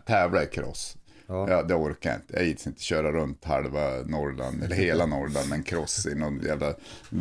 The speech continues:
Speaker 1: skåpbil och så me-, meka en cross en hel helg och sen åka hem. Ja,
Speaker 2: Precis.
Speaker 1: bättre för mig, tänker jag. Men, eh, nu har alla, han har haft en, eh,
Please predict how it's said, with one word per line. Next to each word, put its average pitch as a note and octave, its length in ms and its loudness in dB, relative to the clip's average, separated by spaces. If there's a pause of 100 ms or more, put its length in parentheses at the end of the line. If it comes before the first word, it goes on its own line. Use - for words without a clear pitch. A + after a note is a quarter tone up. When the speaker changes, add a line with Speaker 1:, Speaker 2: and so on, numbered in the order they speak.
(340)
Speaker 1:
skåpbil D#2+ 840 0
och D2 60 -2
så E2 100 0 (120)
me-, D2 360 -2 (220)
meka D#2+ 460 0
en C#2+ 80 -2
cross E2 400 -2
en C#2 100 -2
hel C#2 180 -2
helg C#2 360 0
och - 60 -8
sen C#2 240 -2
åka - 200 -2
hem. C#2+ 280 0 (580)
Ja, E2+ 220 4
Speaker 2:
Precis. E2+ 140 2
Speaker 1:
bättre E2 320 -2
för C#2+ 260 -4
mig, C#2 120 -6
tänker D2 280 -8
jag. C2+ 100 -2 (760)
Men, G#2+ 420 4
eh, G#2+ 420 6 (160)
nu B2 120 2
har A#2 220 6
alla, G#2+ 280 4
han B2 140 4
har C3+ 140 6
haft C#3+ 360 2
en, G2 260 4
eh, G2 220 4